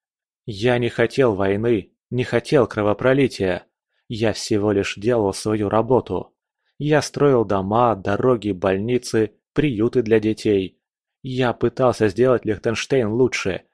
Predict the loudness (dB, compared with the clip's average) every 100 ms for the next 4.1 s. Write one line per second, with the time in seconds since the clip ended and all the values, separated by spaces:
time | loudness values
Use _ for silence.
0 | -6 -2 0 -2 -2 -2 -2 -4 -6 -4
1 | -6 2 2 2 0 0 0 -2 _ _
2 | _ -18 -4 0 0 -2 -4 0 0 0
3 | -2 -2 0 -2 0 0 0 -4 -6 -10